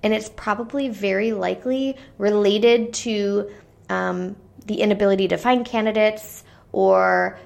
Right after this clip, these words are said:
finding candidates but not having enough time to effectively train and onboard them. Probably ninety percent of the issues that you're having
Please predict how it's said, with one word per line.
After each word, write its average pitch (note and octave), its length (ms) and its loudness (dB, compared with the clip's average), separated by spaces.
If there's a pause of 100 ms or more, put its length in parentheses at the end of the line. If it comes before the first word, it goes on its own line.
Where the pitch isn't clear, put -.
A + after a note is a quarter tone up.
finding G#3 360 2
candidates G3 480 2
but - 180 -4
not F#3 220 -4
having F#3+ 680 -2
enough G3 360 -2
time F#3 440 -2
to F3 540 -2
effectively F#3+ 1000 0 (220)
train G3 520 0
and F#3 120 0
onboard G3 500 0
them. C4 320 -2 (340)
Probably C#4+ 720 -2 (200)
ninety G#3 520 -2
percent G#3+ 460 -6
of G3 120 -8
the G3 180 -6
issues G#3+ 440 -4
that G3 220 -4
you're F#3+ 340 0
having G#3+ 680 -2